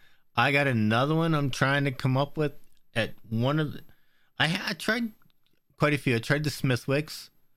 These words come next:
Um, the Smithwick's Red was pretty good. Um, uh, I obviously had the Guinness. Guinness has a, an I P A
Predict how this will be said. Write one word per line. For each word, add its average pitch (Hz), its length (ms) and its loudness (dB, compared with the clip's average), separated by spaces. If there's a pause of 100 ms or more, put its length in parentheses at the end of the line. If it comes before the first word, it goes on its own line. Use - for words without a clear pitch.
(320)
Um, 113 240 0
the 110 60 0
Smithwick's 147 600 -2
Red 101 420 0
was 127 180 -2
pretty 113 280 -2
good. 98 400 0 (920)
Um, 107 600 0 (1900)
uh, 98 280 -2
I 110 200 0
obviously 110 460 0
had 104 160 -2
the 101 60 -2
Guinness. 98 400 -2
Guinness 156 380 -2
has 123 240 0
a, 90 320 -2
an 98 160 0
I 110 180 2
P 87 240 -2
A 85 360 -4